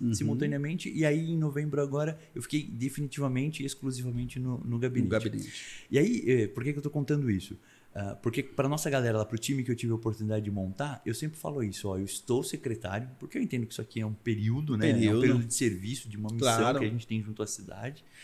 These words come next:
Speaker 2: mas eu sou empreendedor, né? Eu também tenho isso como raiz. E, e por que que eu também enxergo como tudo, é, Delis? Porque,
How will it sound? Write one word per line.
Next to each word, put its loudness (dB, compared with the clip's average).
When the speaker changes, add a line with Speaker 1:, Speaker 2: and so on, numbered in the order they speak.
Speaker 2:
mas 2
eu 0
sou 2
empreendedor, -2
né? -6
Eu -6
também 2
tenho 0
isso 0
como -4
raiz. 2
E, 2
e 0
por -8
que 0
que -2
eu -2
também 2
enxergo -2
como 2
tudo, -2
é, -6
Delis? 0
Porque, -4